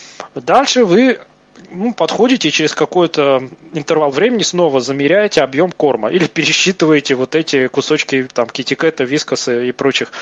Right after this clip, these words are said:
штучек. А, если ни на одну не изменилось, значит, ваша невидимая кошка ещё не ела. Если вы обнаружили, что количество уменьшилось, то поела кошка. Ну, кто-то скажет: «А почему кошка? Может, пришла мышка или ещё кто-то и поел?»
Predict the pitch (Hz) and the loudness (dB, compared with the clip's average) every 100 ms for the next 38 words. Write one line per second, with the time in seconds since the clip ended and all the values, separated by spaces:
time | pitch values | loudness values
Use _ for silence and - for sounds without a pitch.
0 | - - - - 139 - - - - - | -16 -16 -10 -4 -2 -2 -8 -12 -14 -12
1 | - - 131 127 127 160 196 165 175 180 | -6 -2 2 2 2 0 0 0 0 2
2 | 185 180 190 160 151 170 233 269 170 165 | 2 2 2 2 0 0 2 2 2 0
3 | 151 160 165 160 151 156 151 156 147 233 | 0 2 0 0 0 0 0 -2 0 -2
4 | - 143 139 185 196 147 117 117 - - | 2 0 2 0 0 0 2 2 -2 -14
5 | - - - - 208 - 175 175 175 202 | -16 -14 -10 -2 0 2 2 4 2 2
6 | 202 151 139 - - 175 170 - 151 226 | 2 2 -2 -2 -2 0 0 2 0 2
7 | 285 - 139 - - 147 156 175 208 208 | 0 2 0 0 -4 0 2 2 2 2
8 | 160 - 143 - 175 - 165 135 135 156 | -2 -2 -4 0 0 0 -2 0 2 2
9 | 165 170 160 160 254 - - 208 202 117 | 4 4 2 0 -8 -4 -2 -2 0 -2
10 | - 127 135 139 131 160 - 160 185 226 | -4 -6 -4 -2 -2 -2 2 2 2 0
11 | - 131 139 139 139 147 196 - 139 - | 0 -2 0 2 2 2 0 0 -4 -2
12 | 127 160 156 123 | -2 0 0 0